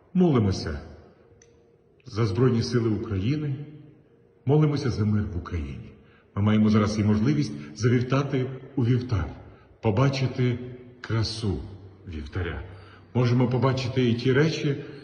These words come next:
які приготовили наші жінки-мироносиці. Дійсно, краса неймовірна. Ось відкривається вівтар, і у вівтарі ми теж можемо побачити те,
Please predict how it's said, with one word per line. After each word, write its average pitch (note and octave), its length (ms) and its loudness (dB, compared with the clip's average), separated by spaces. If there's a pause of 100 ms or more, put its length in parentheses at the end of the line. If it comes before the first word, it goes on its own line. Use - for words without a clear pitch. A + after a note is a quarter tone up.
(120)
які A#2 220 2
приготовили C#3+ 760 2
наші D3+ 680 2 (880)
жінки-мироносиці. G2+ 1700 0 (880)
Дійсно, D#3 460 2
краса C3 400 0
неймовірна. F#2+ 720 2
Ось A#2+ 260 -2
відкривається G2+ 760 0
вівтар, A#2+ 760 -2 (600)
і A2+ 100 0
у A2+ 140 2
вівтарі A#2 380 4
ми D#3+ 120 4
теж - 400 2 (420)
можемо A#2+ 400 4
побачити B2 720 0
те, D#3+ 480 2